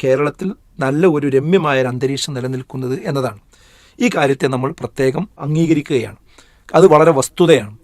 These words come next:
കാരണം ബാബരി മസ്ജിദുമായി ബന്ധപ്പെട്ടുകൊണ്ടുള്ള പ്രശ്നങ്ങൾ ഇവിടെ ഉണ്ടായി. ബാബരി മസ്ജിദ് പൊളിക്കപ്പെട്ട ആ ഒരു ഘട്ടത്തിലാണ്, ഏഹ്, കേരളത്തിൽ വലിയ രീതിയിൽ, ഏഹ്, മുസ്ലിം ചെറുപ്പക്കാർക്കിടയിൽ വലിയ പ്രയാസങ്ങളും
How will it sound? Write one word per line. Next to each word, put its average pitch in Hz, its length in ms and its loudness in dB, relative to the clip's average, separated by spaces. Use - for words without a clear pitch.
കാരണം 147 340 -2
ബാബരി 156 340 6
മസ്ജിദുമായി 156 480 -2
ബന്ധപ്പെട്ടുകൊണ്ടുള്ള 135 800 -6
പ്രശ്നങ്ങൾ 127 460 -8
ഇവിടെ 120 140 -8
ഉണ്ടായി. 110 300 -12
ബാബരി 131 300 -6
മസ്ജിദ് 143 420 -6
പൊളിക്കപ്പെട്ട - 840 0
ആ 143 100 4
ഒരു 135 160 2
ഘട്ടത്തിലാണ്, 127 680 -4
ഏഹ്, 139 220 0
കേരളത്തിൽ 139 500 0
വലിയ 147 280 2
രീതിയിൽ, 139 560 0
ഏഹ്, 135 140 0
മുസ്ലിം 135 300 -4
ചെറുപ്പക്കാർക്കിടയിൽ 131 800 -2
വലിയ 127 180 -4
പ്രയാസങ്ങളും 123 680 -6